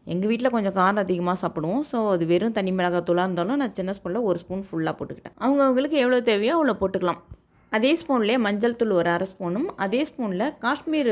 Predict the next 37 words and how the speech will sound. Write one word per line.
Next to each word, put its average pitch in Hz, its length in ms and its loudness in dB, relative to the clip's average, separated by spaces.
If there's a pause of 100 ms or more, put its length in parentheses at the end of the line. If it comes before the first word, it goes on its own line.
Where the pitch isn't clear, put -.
மிளகாத்தூள் 165 560 -2
வந்து 175 240 -2
ஒரு - 140 0
ஸ்பூன் 160 240 -4
போட்டுக்கிறேன் 143 440 -4
கலருக்காக 202 540 2
வேண்டி. 131 160 -4 (200)
ஏன்னா 269 120 2 (140)
குருமா 262 340 2
வந்து 196 220 0 (140)
ஃபஸ்ட்டு 247 260 -10 (100)
பார்க்கறதுக்கு 247 460 0
அழகா 170 240 -4
இருக்கணும், 156 320 -8
அப்போ 175 180 -6
தான் 269 160 0
அதை 208 80 0 (100)
நமக்கு 175 320 0
சாப்பிடணுன்னே 185 560 0
தோணும். 143 240 -4 (200)
டேஸ்ட் 302 260 0
பார்த்தீங்கன்னா 196 360 0 (120)
சாப்பிட்ட 208 320 0
பிறகு 156 240 -2
தான் 165 140 -4
தெரியும். 147 200 -4
ஆனா 208 220 -2
சில 202 180 0
பேர் 214 160 -2
சொல்லுவாங்க 175 300 0
இல்லையா, 175 180 0
"ஐயோ 202 240 0
பார்க்கும்போதே 220 720 0
சாப்பிடணும் 190 380 -4
போல 156 160 0
இருந்துச்சுன்னு," 151 400 -4 (160)
அந்த 196 160 -2